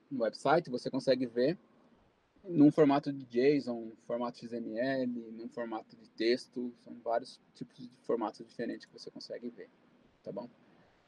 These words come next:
Então, esse aqui é um, é um exemplo, tá? Do, quando você clica lá, tá vendo aqui na, na session, você, essa, essa documentação permite você a,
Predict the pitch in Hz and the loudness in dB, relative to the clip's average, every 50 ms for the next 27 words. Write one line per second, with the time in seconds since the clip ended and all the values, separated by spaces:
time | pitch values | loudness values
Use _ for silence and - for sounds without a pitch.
0 | _ _ - 151 156 180 175 - 185 160 - - 190 208 196 190 190 175 185 196 | _ _ 6 6 8 8 6 4 2 0 0 2 4 6 6 6 6 4 4 4
1 | 202 180 156 165 147 127 - - 101 - _ _ _ _ _ _ _ _ _ - | 4 6 6 6 4 4 2 -6 -14 -20 _ _ _ _ _ _ _ _ _ -6
2 | 113 110 110 117 113 - 113 123 120 123 117 117 117 113 - - 120 127 123 123 | -6 -4 -4 -4 -6 -8 -8 -6 -4 -4 -2 -2 -4 -4 -4 0 2 2 2 0
3 | _ _ _ - - - - 135 - - 135 135 - 120 113 110 - 110 110 107 | _ _ _ -10 -8 -4 -4 -4 0 0 0 2 2 0 -2 -2 -2 -6 -8 -8
4 | 107 - 107 110 107 107 104 101 - _ _ _ _ _ _ _ _ _ _ - | -8 -10 -10 -10 -10 -10 -14 -18 -20 _ _ _ _ _ _ _ _ _ _ -16
5 | - - - 110 110 123 - - 165 143 - _ - 165 123 - - 120 - _ | -8 0 4 6 6 6 4 2 -4 -4 -4 _ -12 -12 -10 -6 -6 -6 -6 _
6 | _ _ _ _ _ _ _ _ _ _ _ _ _ _ - - 113 - 123 123 | _ _ _ _ _ _ _ _ _ _ _ _ _ _ 2 2 4 6 4 4
7 | - 135 127 123 - 127 120 123 120 - 127 123 - 131 123 127 123 - 127 117 | 4 4 4 6 6 6 6 4 2 0 0 2 4 4 4 4 2 2 0 -4
8 | - - - 117 110 107 107 107 110 | -2 0 2 2 4 4 2 0 -4